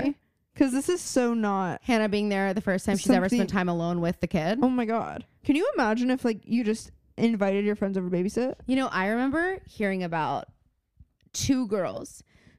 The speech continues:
Speaker 1: who would babysit, and they would invite their boyfriends over once the baby went to bed and, like, hook up with their boyfriends.
Speaker 2: Oh my God, I'd rather
Speaker 1: in
Speaker 2: die.
Speaker 1: the house. And I can't tell you the stress
Speaker 2: What if
Speaker 1: I
Speaker 2: there
Speaker 1: would
Speaker 2: are
Speaker 1: feel.
Speaker 2: cameras?
Speaker 1: I know.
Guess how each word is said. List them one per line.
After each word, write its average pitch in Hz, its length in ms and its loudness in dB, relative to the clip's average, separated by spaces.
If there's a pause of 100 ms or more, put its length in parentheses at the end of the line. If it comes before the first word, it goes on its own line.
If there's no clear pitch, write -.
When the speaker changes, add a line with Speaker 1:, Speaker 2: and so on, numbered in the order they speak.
Speaker 1:
who 240 240 2
would 214 260 0
babysit, 220 720 0
and 233 160 0
they 208 80 0
would 202 120 0
invite 175 340 0
their 220 120 0
boyfriends 180 480 0
over 208 300 0
once 185 260 -2
the 196 120 -6
baby 165 300 -2
went 165 180 -2
to - 80 -6
bed 156 340 2
and, 175 140 0
like, 156 200 -4 (180)
hook 180 180 0
up 160 200 0
with 160 80 -4
their 156 140 -6
boyfriends. - 300 -8
Speaker 2:
Oh 285 240 4 (140)
my 302 120 4
God, 220 320 2
I'd 214 100 0
rather 208 180 4
Speaker 1:
in 240 60 4
Speaker 2:
die. 220 120 4
Speaker 1:
the 220 60 4 (220)
house. - 460 -6 (280)
And 240 200 2 (340)
I 233 160 4
can't 311 240 0
tell 381 100 2
you 370 80 0
the 302 100 -2
stress 254 300 6
Speaker 2:
What 294 80 4
if - 20 0
Speaker 1:
I 226 100 4
Speaker 2:
there 277 100 6
Speaker 1:
would 269 60 4
Speaker 2:
are 269 100 4
Speaker 1:
feel. 277 240 4
Speaker 2:
cameras? 240 500 0
Speaker 1:
I 208 220 2
know. 285 460 -2